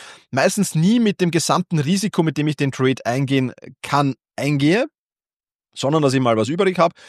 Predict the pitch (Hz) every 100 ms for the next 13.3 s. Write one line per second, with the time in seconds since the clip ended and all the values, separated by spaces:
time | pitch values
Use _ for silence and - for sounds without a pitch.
0 | - - 110 123 247 233 214 185 175 180
1 | 170 160 143 156 175 - 147 - 143 139
2 | 123 123 147 143 - - - - 170 185
3 | - 104 147 147 143 143 135 131 123 -
4 | 139 - 110 113 107 - 185 156 107 104
5 | 135 - 127 131 123 120 104 110 113 110
6 | 98 104 - 104 - 104 101 92 107 -
7 | 73 - 98 98 90 90 92 - - -
8 | - 95 - 95 101 - - - 104 90
9 | 90 92 104 98 - - _ - 104 110
10 | 123 _ _ 127 123 95 107 147 _ _
11 | _ _ - - 285 294 147 127 170 -
12 | 190 185 170 175 151 160 156 - - -
13 | 117 127